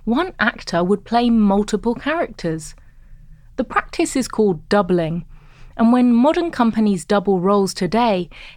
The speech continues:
it can lead to some interesting thematic connections between the two roles being played by the same actor. But Shakespeare didn't just collaborate with his actors.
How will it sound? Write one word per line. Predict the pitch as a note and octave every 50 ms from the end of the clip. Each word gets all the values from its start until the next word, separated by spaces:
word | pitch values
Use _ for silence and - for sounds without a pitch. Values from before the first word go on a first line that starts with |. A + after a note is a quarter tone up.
| - -
it | A3+ -
can | - C#4 C4 B3+ B3+
lead | C#4 C#4 C4+ B3+ -
to | - A#3
some | - - A3+ G#3+ - -
interesting | A#3+ B3 B3 A#3+ - A#3 A3+ - - - G#3+ G3+ G3
thematic | - - - A3+ A3+ A3 A3+ B3+ - - - - - - -
connections | - G#3 G#3 A3+ A3+ - - - - F#3+ F3 E3+ E3+ D#3+
between | - G3+ F3+ - - G#3+ G#3+ G#3+ G#3
the | G#3
two | G#3 - - - D4+ D#4 C#4+
roles | G#3+ F#3 E3 E3 E3 F3 F3
being | - - G#3 G#3 G#3 G#3
played | G#3 - - F3+ E3+ E3 E3 D#3+ - -
by | F3+ F3+ F3+
the | G3+ G3+
same | - - F#3 F3 D#3+ E3 - -
actor. | - C4 - - - - - E3+ E3 D#3 - - - - - - - - - - _ - - - - - - - -
But | B3+ -
Shakespeare | - - D4+ F4 E4+ - - - D#4+ C4+
didn't | G3+ A3 A3+ A3 G#3 G3+ -
just | - G3+ F#3+ - -
collaborate | - F#3 F#3+ F#3+ F#3+ F#3 F3 E3+ E3 D3+ - -
with | F3+ F3
his | - F3+ D#3 D#3 - -
actors. | B3+ D#4+ - - - - F3+ E3 D#3 D#3 - - -